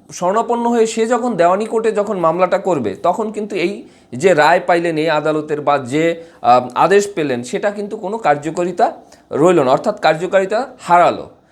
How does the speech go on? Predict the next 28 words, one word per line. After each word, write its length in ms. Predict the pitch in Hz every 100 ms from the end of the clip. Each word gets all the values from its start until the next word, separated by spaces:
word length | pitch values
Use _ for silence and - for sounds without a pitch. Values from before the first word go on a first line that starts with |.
| _ _
তো 80 | 143 - _ -
এই 360 | 196 247 269
যে 120 | 247 269
ব্যাপারগুলো, 720 | 165 160 180 170 127 80 - _ _ _ _
এটা 360 | - 147 233 247
totally 420 | 180 175 202 208 254 -
একটা 260 | 143 -
কন্ট্রাডিক্টরি 680 | 170 139 131 151 151 185 185
আইন, 360 | - 131 147 226 - _
যেটা 540 | 104 110 147 160 214 311 - _ -
আসলে 520 | 143 220 170 123 113 -
কালো 260 | 147 180
আইন 180 | 196 202
ছাড়া 240 | 202 214
আর 80 | 190 170
কিছুই 360 | 147 - 208
বলা 280 | 131 107 92
যায় 200 | 65 50
না। 120 | - _ _ _ _ -
কারণ 340 | 175 170 123 110
যে 300 | 170 226 -
আইন 440 | 143 165 143 92 78 _ _ _
সম্পূর্ণরূপে 1300 | - 180 196 - 247 247 247 196 170 175 190 220 - - _ _
আপনার 440 | 151 170 180 214 185
অধিকারকে 640 | 170 196 208 202 202 208
প্রতিষ্ঠিত 600 | 185 170 190 - 196 190
করে 340 | 185 156 151
না 200 | 127 76